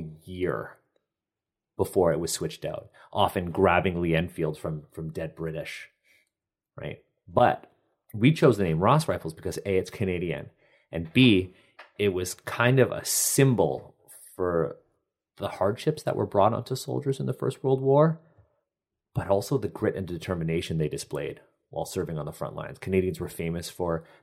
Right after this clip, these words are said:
being a fighting force, for being, you know, the Germans called us stormtroopers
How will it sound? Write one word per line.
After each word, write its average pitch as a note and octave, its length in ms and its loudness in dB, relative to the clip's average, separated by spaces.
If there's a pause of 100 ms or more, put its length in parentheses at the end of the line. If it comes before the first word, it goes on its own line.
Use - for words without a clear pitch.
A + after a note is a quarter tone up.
being F#2 200 2
a E2+ 60 -6
fighting F2+ 440 -2
force, C#2 440 -8
for - 160 -4
being, E2+ 380 -6 (420)
you F2+ 140 -4
know, D#2+ 240 -4 (240)
the F#2 80 -4
Germans E2+ 480 -2
called E2 280 -4
us - 320 -8
stormtroopers - 800 -6